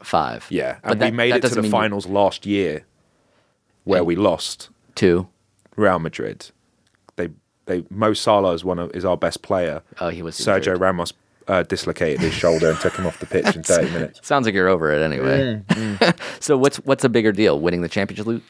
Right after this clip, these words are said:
Speaker 1: Uh,
Speaker 2: I think that
Speaker 1: Champions
Speaker 2: depends
Speaker 1: League?
Speaker 2: on the team, because Liverpool, the problem with Liverpool, 'cause I'm gonna pitch you my team 'cause I want you to be Liverpool fans.
Speaker 1: That's
Speaker 2: The problem
Speaker 1: right.
Speaker 2: with Liverpool is they haven't actually won the league in twenty-eight or twenty-nine years.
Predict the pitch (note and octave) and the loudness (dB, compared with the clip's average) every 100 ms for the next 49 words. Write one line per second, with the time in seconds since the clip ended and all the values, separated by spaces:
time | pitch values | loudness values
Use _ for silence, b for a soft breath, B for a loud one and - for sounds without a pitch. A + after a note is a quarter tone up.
0 | - G#2 G#2 C3 F3 B2 A#2+ D3 B2 G2+ | -4 0 2 0 0 0 2 0 0 -2
1 | - A#2+ C3+ F3 _ _ _ _ _ _ | 0 0 0 -4 _ _ _ _ _ _
2 | - - B2+ B2 A2 A#2+ C#3+ D3 G#2+ F2+ | -20 -6 -2 2 2 2 0 2 0 0
3 | E2+ - _ _ - D3+ C#3+ B2+ A#2+ G#2 | -2 -10 _ _ 0 2 4 4 2 0
4 | F#2 - - G2 G#2 F#2+ G2 C3 - F#2+ | -6 -8 -8 -4 -4 -2 -2 -2 -2 -2
5 | F2+ - F#2+ E2 F#2 E2 C#2+ - F2 G2+ | 0 -2 -2 0 2 0 -4 -6 2 2
6 | E2+ D#2 D2+ - - - F2+ - - A#2 | 0 -10 -10 -10 -12 -10 -8 0 0 0
7 | A2 G#2 F2+ - C#2+ C2 - - b b | 0 0 -2 -8 -8 -10 -10 -12 b b
8 | b b b G2+ A2+ G2 F#2+ F2+ - F2 | b b b -4 -2 -4 -8 -10 -8 -6
9 | F2 E2 E2+ E2 D#2+ D#2+ _ _ F2+ E2 | -4 -4 -4 -4 -8 -12 _ _ -8 -2
10 | E2+ G#2+ D2+ - - - _ _ _ _ | 0 0 -2 -12 -16 -20 _ _ _ _
11 | _ _ _ _ _ _ _ - F2+ E2+ | _ _ _ _ _ _ _ -14 -12 -10
12 | - - G2 F2 F2 E2 - - - - | -10 -2 0 0 -2 -2 -6 -12 -12 -6
13 | D#2+ D#2+ D#2 D2+ C#2+ C#2 - | -4 -4 -4 -6 -10 -12 -20